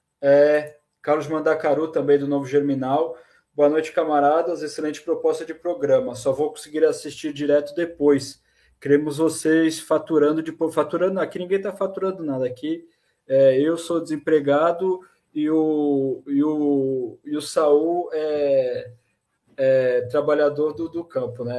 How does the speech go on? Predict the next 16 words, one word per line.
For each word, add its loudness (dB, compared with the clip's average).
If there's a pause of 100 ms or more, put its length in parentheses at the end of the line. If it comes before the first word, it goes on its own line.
É, -8 (840)
eu -8
não -4
vou 2
falar 2
que -2
ele 4
é 2
minifundista, -4
eu -4
não -6
vou -8
fazer -6
sacanagem -10
com -10
ele. -6